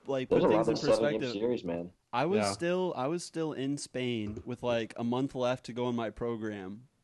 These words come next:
Speaker 1: when we got bounced for the playoffs. So, like, I've literally, I was in Spain for another month. I came home. I was home for, you know, a few days. I started summer semester.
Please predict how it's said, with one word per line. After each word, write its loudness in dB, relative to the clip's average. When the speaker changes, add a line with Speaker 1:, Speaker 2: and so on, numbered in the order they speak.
Speaker 1:
when -4
we -4
got -2
bounced -4
for -10
the -6
playoffs. -6
So, -12
like, -6
I've -6
literally, -4
I -4
was -4
in -4
Spain -6
for -4
another -4
month. -4
I -8
came -6
home. -4
I -10
was -8
home -4
for, -6
you -6
know, -4
a -10
few -12
days. -4
I -8
started -6
summer -2
semester. -4